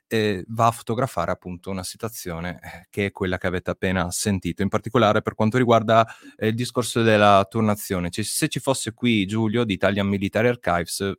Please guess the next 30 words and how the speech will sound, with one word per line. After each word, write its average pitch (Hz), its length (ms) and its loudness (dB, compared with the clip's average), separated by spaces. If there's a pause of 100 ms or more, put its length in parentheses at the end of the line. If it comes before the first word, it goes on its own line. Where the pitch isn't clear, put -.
(140)
vi 101 220 -6
parlerebbe 117 520 0
probabilmente 104 800 0 (280)
di 117 60 -6
una 117 120 0
situazione 123 460 -6
analoga 110 400 2
anche 107 220 0
per 98 140 -2
quanto 107 260 -4
riguarda, 95 560 2 (340)
ehm, 98 1080 -2
la 113 120 0
situazione 113 800 -2
della 104 500 0
marina 95 600 -2
inglese. 85 600 -6
Insomma, 95 340 -8 (500)
diciamo 123 300 0
che 117 340 0
è 110 140 -2
un 113 160 2
periodo 113 500 2
non 110 240 2
proprio 104 720 0
fortunato 113 580 0
per - 140 -12
chi - 160 -8
vuole 92 480 0
solcare 95 720 -2